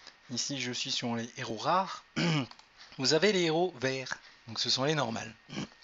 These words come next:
<clears throat> Pardon. Les héros bran-, euh, bons, donc les moyens. Ensuite on va attaquer, euh, un peu plus fort, les héros, euh, rares. Donc des héros, euh, que je conseille à tout le monde de garder.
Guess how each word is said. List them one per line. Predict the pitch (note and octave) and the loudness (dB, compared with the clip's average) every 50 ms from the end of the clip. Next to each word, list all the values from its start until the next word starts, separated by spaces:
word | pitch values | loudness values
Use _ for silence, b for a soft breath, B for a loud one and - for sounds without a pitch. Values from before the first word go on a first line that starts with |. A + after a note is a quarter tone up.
| - - - | -18 -2 2
<clears throat> | - G#3+ E3+ C3 A#2 - - | 4 4 4 4 0 4 6
Pardon. | D3 D3 C3 A2+ - - - - - - - - - - - - - - - - - B B B B B B B B B B B B B B B B - - - | 6 6 6 4 -2 -8 -20 -20 -20 -20 -20 -20 -20 -20 -20 -20 -20 -20 -20 -20 -20 B B B B B B B B B B B B B B B B -18 -10 -6
Les | A#2 A#2 A#2+ | -4 -2 0
héros | B2 A#2+ A2 A#2 A2+ | 2 2 2 2 2
bran-, | G#2+ - - - - - | 0 -2 -4 -6 -4 -4
euh, | B2+ A2+ A2+ A2 G#2 G#2 | -2 0 0 0 -2 -2
bons, | G#2 G#2 C#3 F#3+ B3 - B B B B B B B B B - | -2 0 0 0 0 -2 B B B B B B B B B -10
donc | A2 G#2 G2+ | -10 -8 -6
les | G2+ G2+ G2+ G2 G2+ G2+ | -8 -8 -8 -8 -10 -10
moyens. | G2+ G2+ G2+ G2+ A2 D#3+ G3 F#3+ - B B B B B B B B B B B B B B B B - - | -10 -10 -6 -2 -2 0 -2 -2 -6 B B B B B B B B B B B B B B B B -10 -6
Ensuite | A2 A2+ - - - - C3+ | -2 0 0 0 0 0 0
on | A#2+ | 0
va | A2+ A2 | 2 2
attaquer, | A2 G#2+ - A2+ A2 - A#2+ A2+ A2 G#2+ G#2+ | 0 0 -4 -6 -6 -4 -4 -4 -2 -2 -4
euh, | G#2 G#2 G2+ G2+ G2 G2 G2 - | -4 -4 -4 -6 -6 -8 -8 -6
un | - A2+ | -6 -6
peu | - A#2+ A2+ | -6 -8 -8
plus | - A#2+ A#2 | -6 -6 -4
fort, | - - E3+ F3+ F#3+ F#3+ F#3+ F3 - - - - - | -2 -2 -2 -2 -2 -4 -6 -8 -10 -14 -20 -16 -10
les | A#2 A2+ A#2 A2+ A#2 A#2 A#2+ A#2 | -6 -2 -2 0 2 2 0 0
héros, | A#2+ A#2 C#3 D3+ F3+ - - - | 0 0 -2 -2 -2 -4 -6 -6
euh, | A2+ G#2+ G#2+ G#2+ G#2+ G#2 G#2 | -4 -4 -4 -4 -6 -6 -4
rares. | - C#3 D3+ F3+ G3 G3 F#3+ - - B B B B B B B B B B - | 0 0 2 2 2 0 -2 -4 -10 B B B B B B B B B B -6
Donc | A#2 A#2 A2+ | -6 -4 0
des | A#2+ C3 | 0 2
héros, | C3+ C#3+ D#3+ G#3 G#3+ G#3 F#3 D3+ | 2 4 4 4 6 6 8 6
euh, | B2+ A#2 - B B B B B B B B B B | 6 4 2 B B B B B B B B B B
que | C3+ | -6
je | B2+ B2+ C3+ | -4 -2 -2
conseille | B2+ - C#3+ C#3+ - - D#3 D3 | -2 -2 -2 0 0 2 2 0
à | C#3 | 0
tout | C#3 - D3+ | 0 -2 -2
le | D#3 | -2
monde | D#3 D3+ C#3 | 0 0 0
de | C3+ C3 | 0 0
garder. | C3 B2+ D#3+ E3+ E3 D3+ D3 D#3 E3 | 0 0 2 2 2 0 -2 -4 -6